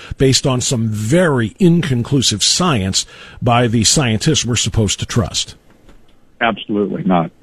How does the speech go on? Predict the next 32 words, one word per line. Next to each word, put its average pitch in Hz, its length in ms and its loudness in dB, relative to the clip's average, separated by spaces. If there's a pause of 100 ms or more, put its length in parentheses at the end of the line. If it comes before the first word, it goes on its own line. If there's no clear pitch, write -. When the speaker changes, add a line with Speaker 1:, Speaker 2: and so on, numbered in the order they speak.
(140)
Speaker 2:
<clears throat> - 0 -
This 110 580 2
is, 95 240 -2
uh, 101 60 2
unconstitutional 101 1400 -2 (600)
and, 85 560 2
uh, 73 360 -2
almost 110 400 2
anti-human 98 800 0
in 82 120 -2
many 85 200 0
ways, 82 360 2 (220)
and 90 120 0
people 110 280 0
should 95 220 -2
not 107 200 0
be 95 120 0
required 87 680 -2 (520)
to 117 40 2
wear 98 200 4
masks. 82 340 -2
It's 110 160 -4 (100)
always 175 340 4
been 135 200 -2
the 107 80 -6
tradition 101 600 -4
in 95 140 -2
our 87 120 0
medical 98 400 0
community 90 460 -2
in 82 80 -2
America 82 500 2